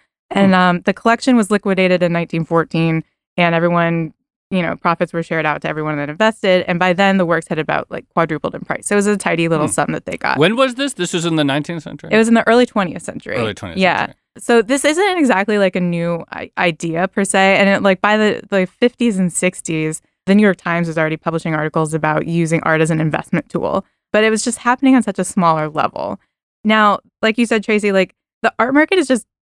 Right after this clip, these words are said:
Speaker 1: grown. It's just bigger now. That's, like you said, there's just more people with money and they want somewhere to spend it. And then according to the annual U B S and Art, Art Basel, um, art market report, which is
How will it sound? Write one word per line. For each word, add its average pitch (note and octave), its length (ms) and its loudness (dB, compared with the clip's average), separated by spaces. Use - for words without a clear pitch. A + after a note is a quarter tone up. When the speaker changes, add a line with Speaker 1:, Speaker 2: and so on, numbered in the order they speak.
Speaker 1:
grown. E3 440 0
It's A3 160 0
just C#4+ 220 -2
bigger E3 320 0
now. - 200 -10
That's, G3+ 260 -2
like G3 180 -2
you G3+ 80 -2
said, F#3 180 -6
there's F#3 120 -6
just A3+ 140 2
more C4 180 6
people A#3 320 2
with G3 160 0
money E3+ 360 0
and F3 120 -4
they F3 60 -2
want F3 220 0
somewhere F3 220 -2
to E3 60 0
spend - 300 -12
it. - 140 -12
And G3 240 2
then G3 180 0
according C4+ 560 0
to A3 380 2
the G3+ 100 -8
annual F3+ 420 2
U F3+ 180 0
B F3 120 0
S E3 200 -2
and F3 100 -8
Art, E3 260 -4
Art F3 320 -2
Basel, E3 440 2
um, E3+ 280 0
art F3+ 160 2
market E3 260 -2
report, E3 340 -2
which - 140 -18
is E3 180 -8